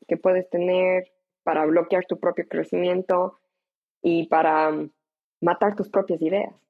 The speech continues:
Y eso es lo que también creo que me pasó con encargos y envíos, porque no estaba alineada con los valores del emprendimiento, que no quería decirlo a nadie.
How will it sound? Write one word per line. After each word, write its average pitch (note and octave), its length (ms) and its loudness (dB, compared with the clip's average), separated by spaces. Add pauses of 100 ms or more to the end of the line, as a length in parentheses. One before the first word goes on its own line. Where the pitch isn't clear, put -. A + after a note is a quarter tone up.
(760)
Y G3+ 120 4
eso A3 120 2
es G3+ 80 0
lo F3 140 0
que - 80 -2
también F#3 240 0
creo F#3+ 140 -2
que F3 60 -6
me D#3 120 -4
pasó E3+ 240 -8
con D#3+ 160 -2
encargos E3 420 0
y D3 40 -2
envíos, F3+ 520 -4
porque E3+ 420 0
no G3 140 0
estaba C#4+ 340 0
alineada G#3 480 -2 (600)
con D#3+ 140 -2
los D3+ 100 -2
valores G3 580 0 (320)
del D#3+ 160 2
emprendimiento, F#3 800 0
que D#3+ 80 -2
no F3+ 180 0
quería F#3 200 2
decirlo F3+ 320 0
a - 20 0
nadie. E3 560 -2